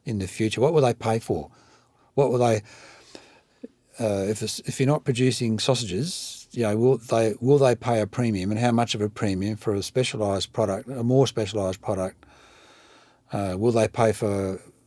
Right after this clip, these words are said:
for quality that you can't get from Korea? Will they pay for delivery times which you can't get from overseas? Um,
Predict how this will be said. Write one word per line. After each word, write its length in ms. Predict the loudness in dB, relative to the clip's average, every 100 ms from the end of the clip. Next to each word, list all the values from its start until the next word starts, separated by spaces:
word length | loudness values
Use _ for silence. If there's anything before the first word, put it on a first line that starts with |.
| _
for 200 | _ -10
quality 460 | -2 2 4 4 0
that 240 | -2 -6
you 80 | -6
can't 240 | -4 -4 -2
get 180 | -6
from 160 | -6 -6
Korea? 460 | -2 -2 0 -2 -2
Will 120 | -2
they 160 | 0
pay 260 | 0 2 0
for 140 | 0
delivery 400 | -4 2 4 6
times 400 | 4 2 -2 -4
which 160 | -8 -8
you 80 | -4
can't 260 | -2 -2
get 200 | -2 -6
from 120 | -6 -6
overseas? 720 | -6 -6 -6 -4 -4 -8 -16 _ _ -20 -20 -20 -20 -20 _ _ _
Um, 600 | -4 -2 -2 -2 -4 -8